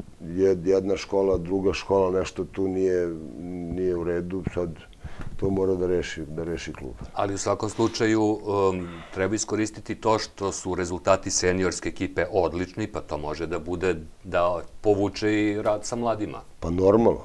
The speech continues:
Speaker 1: normalno.
Speaker 2: Trebalo
Speaker 1: Ima
Speaker 2: bi.
Speaker 1: tu, ima tu dosta dece koji su otišli po drugim sredinama, te ima, šta ja sad znam, mislim, se,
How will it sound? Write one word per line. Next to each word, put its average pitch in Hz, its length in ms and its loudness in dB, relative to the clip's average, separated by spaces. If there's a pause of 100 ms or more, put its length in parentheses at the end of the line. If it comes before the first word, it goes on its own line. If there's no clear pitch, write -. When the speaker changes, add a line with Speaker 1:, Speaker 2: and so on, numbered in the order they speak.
Speaker 1:
normalno. 80 120 0
Speaker 2:
Trebalo 104 380 8
Speaker 1:
Ima 95 100 4
Speaker 2:
bi. - 80 0
Speaker 1:
tu, 120 180 8
ima 107 160 6
tu 117 140 0
dosta 120 300 4
dece 120 420 4 (420)
koji 107 240 8
su 104 140 2
otišli 110 380 0
po 104 140 2
drugim 113 240 4
sredinama, 113 720 6 (1000)
te 101 400 6
ima, 110 380 8 (280)
šta - 260 4
ja 135 140 8
sad 151 260 4
znam, 139 240 8
mislim, 107 340 2
se, 107 140 -2